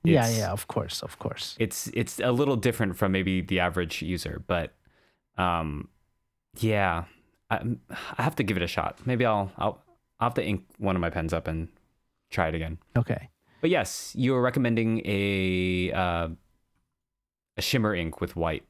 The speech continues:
Speaker 2: a black ink with white
Speaker 1: A black
Speaker 2: shimmer.
Speaker 1: shimmer ink with white. And in this case, I would say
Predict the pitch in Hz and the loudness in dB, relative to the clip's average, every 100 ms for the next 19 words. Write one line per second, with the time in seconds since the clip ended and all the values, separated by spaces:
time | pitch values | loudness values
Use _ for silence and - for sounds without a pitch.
0 | _ - 90 117 113 - 90 87 82 - | _ -4 2 2 0 -2 -4 -4 -6 -10
1 | - 82 78 127 - 147 156 - 117 127 | -4 -2 -2 0 2 2 2 -2 -2 0
2 | 127 113 120 110 110 110 98 117 127 127 | 0 0 -2 -2 0 -2 0 0 2 2
3 | 151 156 - - 110 120 131 110 117 117 | 4 4 2 -4 0 0 0 0 2 2
4 | 120 - 117 107 104 | 0 -2 0 0 -2